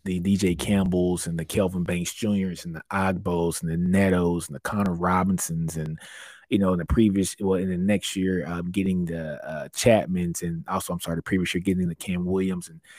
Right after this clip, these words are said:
now you're getting the Chapmans and the Strohs and the Goolsbys and the Kojos and the Peyton Kirklands. Cal Flood likes his big humans. He has completely changed the, um, atmosphere here when it comes to offensive linemen.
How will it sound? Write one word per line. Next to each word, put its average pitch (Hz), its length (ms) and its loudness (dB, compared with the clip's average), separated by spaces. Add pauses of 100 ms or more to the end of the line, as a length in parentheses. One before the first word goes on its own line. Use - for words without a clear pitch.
(160)
now 95 80 0
you're 95 180 2
getting 87 140 -2
the 78 80 -10
Chapmans 92 600 2
and 80 100 -16
the 67 80 -16
Strohs 101 580 6
and 78 100 -14
the 73 160 -18
Goolsbys 98 680 -4
and - 100 -20
the - 60 -20
Kojos 90 920 4
and 82 140 -2
the 82 100 -4
Peyton 90 380 2
Kirklands. - 760 0 (540)
Cal 113 200 10
Flood 110 220 6
likes 101 240 4
his 90 140 -4
big 90 200 -2
humans. 87 420 -4
He 101 120 0
has - 240 -2 (160)
completely 101 580 -2
changed 98 520 0
the, 87 460 -2
um, 71 340 -12 (180)
atmosphere 98 560 -2
here 98 180 0
when 90 120 -4
it 85 60 -6
comes 92 200 -10
to - 100 -12
offensive 90 380 -10
linemen. 95 380 -4